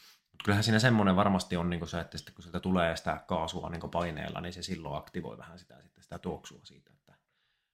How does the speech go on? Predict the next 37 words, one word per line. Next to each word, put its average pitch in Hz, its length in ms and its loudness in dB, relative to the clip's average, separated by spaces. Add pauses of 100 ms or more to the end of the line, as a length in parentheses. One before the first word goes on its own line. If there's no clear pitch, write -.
(260)
että - 200 -8
itse 120 220 6
tykkäisin, 98 440 2
kun 98 160 4
on 98 60 0
ihan 104 140 2
semmoiset 101 320 2
aktiivihiilisuodatin 87 1000 0
kalsarit, 80 440 -6
mitkä - 240 -10
vaan 85 120 -4
niinku 92 140 -2
poistaisi 92 520 -2
sitä - 180 -16
hajua. - 380 -20
Että - 240 -8
ei, 95 60 2
mun, 107 140 4
mun 113 220 8
ei 104 80 10
tarvii 92 220 6
niinku 92 160 6
tuoksua 92 400 2
miltään 78 400 -4
erityisemmin, 80 600 -6
mutta, - 300 -16 (460)
mutta 101 160 -6
tosiaan 151 360 2
vaan 160 120 2
tämmöiset, 123 340 -2 (220)
mihin 113 160 4
sitten 104 220 -4
vaihettaisiin 110 600 4
se, - 120 -18 (520)
vähän 107 140 4
niin 107 100 6
kuin 151 240 2